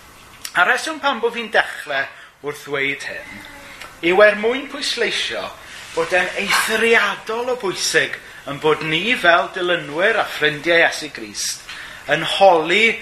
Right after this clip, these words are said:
dro ar ôl tro a be mae e'n golygu go iawn i fod yn bobl Iesu Grist.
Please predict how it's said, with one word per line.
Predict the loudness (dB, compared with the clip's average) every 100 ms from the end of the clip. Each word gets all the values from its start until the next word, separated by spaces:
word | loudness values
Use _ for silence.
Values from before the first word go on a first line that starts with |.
| -12 -20 -8
dro | 2 6 6
ar | 6 2
ôl | -4
tro | -6 -6 -4
a | -6 -6
be | -8 -4
mae | -4 -4
e'n | -4 -2
golygu | -2 0 0 0 -2 -2 -2 -6 -16 -8
go | 0 2
iawn | 2 2 0 -6 -12
i | -14
fod | -12 -10 -8
yn | -4
bobl | -2 -2 -2
Iesu | -2 -4 -6
Grist. | -8 -4 -4